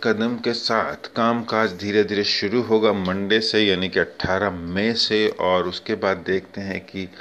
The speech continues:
अ, जनजीवन सामान्य कितने दिनों में होता है, क्योंकि अभी एक्सपर्ट्स का कहना है कि हमें कोरोना वायरस के साथ रहना सीखना होगा,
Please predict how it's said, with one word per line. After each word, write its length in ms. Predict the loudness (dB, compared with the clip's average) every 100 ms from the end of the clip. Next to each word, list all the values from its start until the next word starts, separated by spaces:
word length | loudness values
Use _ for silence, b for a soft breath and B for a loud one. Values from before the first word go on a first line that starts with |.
| B B B B -2
अ, 280 | 2 2
जनजीवन 760 | 2 2 4 4 4 4 4 4
सामान्य 540 | 2 0 2 2 0
कितने 440 | -2 -4 -4 -2 -2
दिनों 300 | -2 -2 -2
में 220 | -4 -4
होता 340 | -2 -2 0
है, 180 | 0 0
क्योंकि 340 | -2 -8 -6 0
अभी 320 | 0 2 0
एक्सपर्ट्स 440 | 0 0 0 0
का 100 | -2
कहना 400 | -2 0 0 -2
है 200 | -2 -2
कि 140 | -2 -6
हमें 500 | -6 -6 -4 -4 -2
कोरोना 440 | -2 0 -2 -2
वायरस 420 | 0 2 2 -2
के 100 | -4
साथ 300 | -4 -4 -4
रहना 520 | -2 -2 -2 -4 -4
सीखना 680 | -4 -6 -10 -10 -10 -6 -4
होगा, 760 | -4 -6 -4 -2 -2 2 2 0